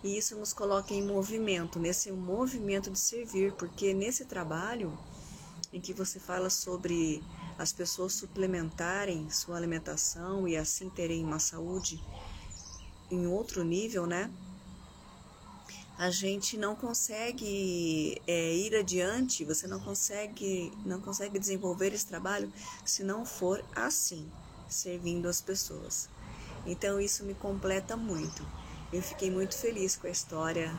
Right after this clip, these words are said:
dessa mulher e fiquei imaginando o quanto nós podemos ganhar, o quanto nós podemos nos alegrar e enriquecer nossas vidas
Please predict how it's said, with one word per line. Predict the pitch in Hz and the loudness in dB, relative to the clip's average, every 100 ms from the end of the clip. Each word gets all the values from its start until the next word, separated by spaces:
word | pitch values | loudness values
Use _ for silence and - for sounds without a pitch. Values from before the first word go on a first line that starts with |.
| - 156 | -4 0
dessa | 160 165 175 | 0 0 -2
mulher | 175 185 165 147 147 | 0 2 2 2 0
e | |
fiquei | 151 - 180 | -2 0 0
imaginando | 180 185 196 196 165 156 | 2 0 0 2 2 2
o | 156 | 2
quanto | 220 240 277 | 2 2 2
nós | 254 196 180 175 | 2 4 4 2
podemos | 185 170 175 170 165 | -2 0 2 2 0
ganhar, | 170 208 233 202 160 165 - - - - - | 2 0 0 0 -2 -4 -6 -10 -12 -12 -12
o | - | 0
quanto | 202 202 | 0 2
nós | 208 190 | 2 2
podemos | - 185 190 185 185 | 0 0 2 2 2
nos | 185 | 2
alegrar | 190 220 240 202 175 175 185 | 2 4 4 4 4 4 2
e | |
enriquecer | 185 202 214 220 202 - 202 | 0 -2 -2 0 2 0 -2
nossas | 214 202 220 208 165 | 0 2 2 0 0
vidas | 165 170 185 196 - | 0 2 4 4 2